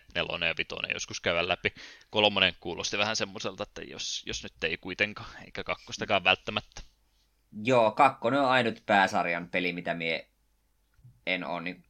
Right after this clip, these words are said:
Speaker 2: kahteentoista mennessä niin pelannut. Ja kolme-, niin, ja kolmetoista, mutta puuttuu kans siltä välistä, että sitten on viidentoista taas pelannut.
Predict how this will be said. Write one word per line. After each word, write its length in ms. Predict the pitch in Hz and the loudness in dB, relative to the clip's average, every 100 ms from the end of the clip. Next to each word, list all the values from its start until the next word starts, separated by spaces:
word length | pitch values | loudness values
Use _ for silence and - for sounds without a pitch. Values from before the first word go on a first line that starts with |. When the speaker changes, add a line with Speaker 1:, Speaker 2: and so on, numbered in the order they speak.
| _ | _
Speaker 2:
kahteentoista 1200 | - 82 76 - _ - _ _ - 82 - 64 - | -6 -6 -6 -12 _ -20 _ _ -10 -10 -8 -12 -10
mennessä 360 | 87 90 - | -10 -10 -8
niin 220 | 87 87 _ _ 90 | -8 -10 _ _ -4
pelannut. 380 | 85 85 90 - | -2 -2 -6 -4
Ja 120 | 120 | 0
kolme-, 280 | 143 143 127 | 4 4 4
niin, 160 | 135 131 | 4 6
ja 100 | 120 | 6
kolmetoista, 460 | 131 113 101 87 85 | 4 2 0 -4 -6
mutta 140 | - | -10
puuttuu 240 | 87 - | -10 -8
kans 100 | 85 | -10
siltä 140 | 92 90 | -6 -4
välistä, 280 | 87 85 - | -4 -4 -8
että 60 | |
sitten 240 | - 82 76 | -12 -12 -12
on 160 | 85 - | -12 -10
viidentoista 340 | 95 87 73 104 | -8 -8 -8 -8
taas 140 | 107 | -4
pelannut. 340 | 110 104 107 | 0 0 -2